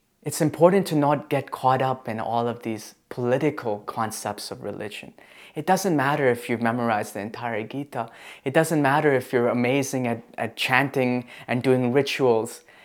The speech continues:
It's about how we live. If we don't live sincerely, if we are hip-, hypocrites, if we say something and live the other way, then is that real spirituality? No,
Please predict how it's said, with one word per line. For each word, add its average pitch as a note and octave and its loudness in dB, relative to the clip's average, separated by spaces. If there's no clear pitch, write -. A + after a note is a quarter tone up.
It's - -2
about D3+ 8
how C#3+ 2
we B2 0
live. A2+ -4
If - -4
we D3+ 4
don't E3 6
live D#3+ 6
sincerely, D3 0
if - -4
we F3 10
are D3+ 8
hip-, - 0
hypocrites, - 2
if C3+ -4
we E3+ 10
say G3+ 6
something D3+ 2
and C#3 2
live D#3+ 2
the D3+ 6
other D3 6
way, D#3 -2
then D3 0
is C#3+ 4
that E3 6
real D#3+ 4
spirituality? E3+ -6
No, E3 -6